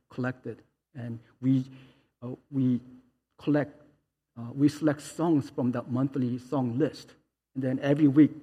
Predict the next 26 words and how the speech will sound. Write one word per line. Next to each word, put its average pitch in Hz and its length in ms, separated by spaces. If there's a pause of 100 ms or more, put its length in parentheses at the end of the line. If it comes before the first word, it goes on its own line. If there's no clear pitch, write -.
(260)
we 127 100
post 151 500
the 127 80
songs 151 400
that 123 320
we're 139 100
gonna 135 220
sing 147 280
on 123 120
that 117 160
Sunday. 131 420 (1000)
And 123 160
the 117 60
brother 135 280
who's 127 180
running 127 220
the 117 80
website, 120 500 (360)
he 135 140
makes 135 260
it - 100
easy, 143 260
so 127 340
if 120 180
we 135 80
just 123 200